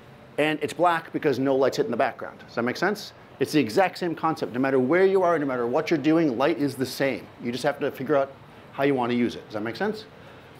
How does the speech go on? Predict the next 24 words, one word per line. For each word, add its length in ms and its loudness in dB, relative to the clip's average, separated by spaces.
And, 100 4
and 320 2
to 100 4
answer 200 0
your 100 0
question, 300 2
if 100 -2
you 80 0
use 200 0
two 320 0
constant 420 -2
lights, 240 -2
what 80 -4
would 100 4
have 80 2
happened 400 0
is 240 0
you 140 4
would 100 6
have 160 2
got 240 2
blur 360 6
on 200 0
her 340 2